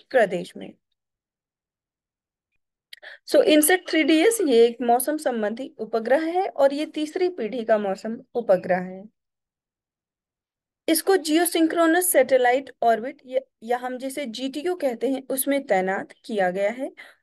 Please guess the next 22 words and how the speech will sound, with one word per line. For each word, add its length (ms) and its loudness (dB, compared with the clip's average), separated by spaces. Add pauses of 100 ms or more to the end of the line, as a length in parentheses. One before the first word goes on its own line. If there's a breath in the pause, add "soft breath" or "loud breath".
और 120 4
ये 180 0
उपग्रह 560 -4 (300)
मौसम 340 -2
का 120 -4
अवलोकन 520 -2
करने, 440 -6
भविष्यवाणी 640 -2
करने 360 -2 (400 soft breath)
और 140 -4 (220)
आपदा 400 0
चेतावनी 540 -4
के 140 -8
लिए 280 -8 (120)
भूमि 360 -6
और 220 0
महासागरों 800 -4 (500)
या 160 2
सतहों 460 0
की 140 -8
निगरानी 520 -6 (240)
करेगा। 460 -4